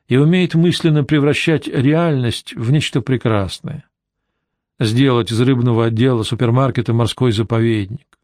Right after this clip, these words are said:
Отправиться из аэропорта Аяччо Наполеон Бонапарт, а в одиночный трансатлантический перелёт на драндулете из драндулетов. Мимолётное объятие с женщиной, которая засыпает рядом с ним,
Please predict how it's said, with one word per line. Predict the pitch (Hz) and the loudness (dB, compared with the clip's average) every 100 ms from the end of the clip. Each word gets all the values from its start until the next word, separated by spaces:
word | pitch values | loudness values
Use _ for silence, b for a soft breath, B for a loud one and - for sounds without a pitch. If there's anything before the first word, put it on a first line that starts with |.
| _ _ _ _ _ _ _ | _ _ _ _ _ _ _
Отправиться | 131 - 165 151 131 139 | -2 2 2 2 0 0
из | 139 120 | 0 2
аэропорта | 139 139 143 113 151 131 139 | 0 0 0 0 0 0 0
Аяччо | 131 143 147 131 - 135 127 | 0 2 0 -2 -2 -2 -2
Наполеон | - 110 127 135 127 | -2 0 2 2 0
Бонапарт, | 117 123 123 160 147 - B B B _ - | 0 0 0 0 -2 -6 B B B _ -4
а | 117 | 0
в | |
одиночный | 143 160 170 185 - 160 | 2 2 2 0 0 0
трансатлантический | 147 156 151 156 151 147 139 170 - - 147 | 2 0 0 0 2 0 0 -2 -4 -2 0
перелёт | 143 135 139 165 156 b b b b | 2 2 4 2 0 b b b b
на | 143 151 | 0 2
драндулете | 135 147 120 135 160 156 143 135 | 2 2 2 4 2 2 2 2
из | 120 | 2
драндулетов. | 131 143 123 139 123 101 - - _ _ _ _ _ _ _ _ _ _ _ - | 2 2 2 2 2 0 -8 -16 _ _ _ _ _ _ _ _ _ _ _ -2
Мимолётное | 139 151 180 156 160 156 | 2 4 2 2 2 2
объятие | 151 131 139 135 123 113 | 2 2 2 0 0 0
с | |
женщиной, | 101 143 139 - 127 123 120 | 0 0 0 -2 -2 -2 -4
которая | - 123 160 135 | -4 -2 0 2
засыпает | 117 123 135 - 131 127 117 | 0 0 -2 2 2 0 0
рядом | 127 117 110 | 0 0 0
с | - | 0
ним, | 143 | 0